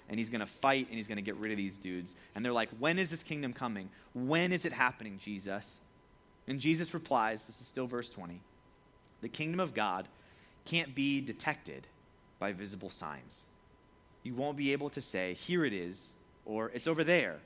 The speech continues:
for the kingdom of God is already among you." Okay? So all of these ideas, right, that they've got about what a kingdom is and isn't, they hear Jesus say this, and he's like, "Yeah, it's not, you, there's no visible signs. It's not over there, or it's not over here.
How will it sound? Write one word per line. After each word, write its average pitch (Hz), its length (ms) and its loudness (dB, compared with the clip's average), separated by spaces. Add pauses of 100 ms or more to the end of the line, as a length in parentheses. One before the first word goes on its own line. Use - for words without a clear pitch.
(640)
for 139 120 -2
the 135 80 0
kingdom 160 360 -4
of 139 140 -4
God 95 440 0
is 101 280 -8
already 101 680 -2 (500)
among 98 300 -2
you." 69 160 -14 (960)
Okay? 85 360 -4 (480)
So 123 420 2 (580)
all 147 160 6
of 180 60 4
these 185 160 4
ideas, 127 640 0 (320)
right, 110 180 2
that - 140 -14
they've 110 200 2
got 98 300 2
about 87 180 -4
what 95 120 -8
a 98 40 -6
kingdom 101 380 -6
is 85 200 -8
and 85 140 -10
isn't, 80 240 -10 (1120)
they 110 80 2
hear 156 160 4
Jesus 127 320 2
say 107 220 0
this, 82 340 -6 (360)
and 117 120 0
he's 110 140 -2
like, 107 180 2
"Yeah, 156 180 10
it's 143 280 -4
not, 165 340 4
you, 160 140 -4
there's 160 220 0
no 190 100 6
visible 156 380 0
signs. 127 360 2
It's 131 140 -8
not 170 240 6
over 151 220 2
there, 165 480 6
or 139 80 0
it's 127 100 -8
not 151 120 2
over 147 180 2
here. 165 480 2